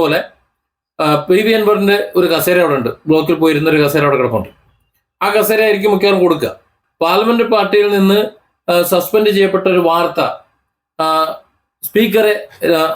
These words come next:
അറിയിച്ചിട്ടുണ്ട്, പ്രതിപക്ഷ നേതാവ് വി ഡി സതീശൻ അറിയിച്ചിട്ടുണ്ട് എന്നാണ്, ആ,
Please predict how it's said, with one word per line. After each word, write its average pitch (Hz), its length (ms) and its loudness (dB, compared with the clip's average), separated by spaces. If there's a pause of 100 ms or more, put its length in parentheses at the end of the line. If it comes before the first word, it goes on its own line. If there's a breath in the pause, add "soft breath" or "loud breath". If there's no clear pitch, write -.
അറിയിച്ചിട്ടുണ്ട്, 180 500 0
പ്രതിപക്ഷ 180 380 0
നേതാവ് 160 320 0
വി 165 140 4
ഡി 185 120 0
സതീശൻ 160 380 0
അറിയിച്ചിട്ടുണ്ട് 160 500 -4
എന്നാണ്, 156 240 -2 (640)
ആ, 165 60 -2